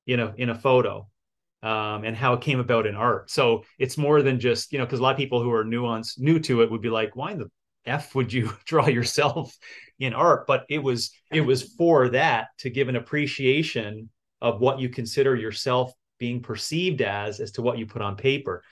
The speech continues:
So Hannah's going through that right now, and she's learning how in their minds, it must have been so difficult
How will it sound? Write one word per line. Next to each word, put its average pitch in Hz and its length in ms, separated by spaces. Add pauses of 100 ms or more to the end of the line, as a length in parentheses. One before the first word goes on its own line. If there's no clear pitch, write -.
(120)
So 123 140
Hannah's 147 320
going 123 240
through 123 140
that 110 180
right 107 200
now, 120 440 (360)
and 117 380
she's 110 300
learning 117 680 (320)
how 127 460
in 123 240
their 139 240
minds, 117 680
it 123 100
must 123 180
have 123 80
been 113 140
so 147 300
difficult 127 680